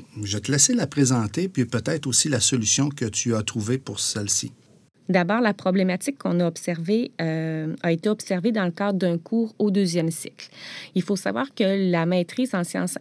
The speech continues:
Speaker 2: infirmières, elle est offerte conjointement par, euh, l'Université du Québec à Chicoutimi, l'Université du Québec à Rimouski,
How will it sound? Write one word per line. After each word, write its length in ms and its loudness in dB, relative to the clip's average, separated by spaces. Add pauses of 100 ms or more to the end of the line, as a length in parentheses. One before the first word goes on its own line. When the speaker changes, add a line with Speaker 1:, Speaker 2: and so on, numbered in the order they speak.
Speaker 2:
infirmières, 640 0
elle 100 0
est 180 -2
offerte 360 -4
conjointement 800 0 (400)
par, 320 2
euh, 380 2
l'Université 500 2
du 140 -4
Québec 520 -4 (120)
à 80 -4
Chicoutimi, 680 -2 (140)
l'Université 500 2
du 100 -6
Québec 460 -2
à 60 2
Rimouski, 580 -4